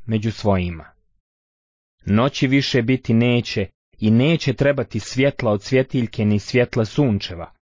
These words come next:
Obasjavat će ih Gospod Bog. Otkrivenje, dvadeset druga glava, peti stih. Ali svjetlost kao pojava ostaje tajna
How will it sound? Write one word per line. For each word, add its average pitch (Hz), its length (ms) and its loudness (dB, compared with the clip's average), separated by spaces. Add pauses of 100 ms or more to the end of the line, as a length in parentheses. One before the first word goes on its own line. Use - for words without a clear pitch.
(260)
Obasjavat 127 800 2
će 113 320 -2
ih 98 180 -2
Gospod 110 640 0
Bog. 95 480 -2 (520)
Otkrivenje, 107 840 0 (180)
dvadeset 104 520 0
druga 113 280 2
glava, 107 460 2 (300)
peti 104 300 -2
stih. - 420 -16 (1160)
Ali 123 440 2 (400)
svjetlost - 540 0
kao 127 180 4
pojava 139 420 4
ostaje 123 360 2
tajna 139 560 2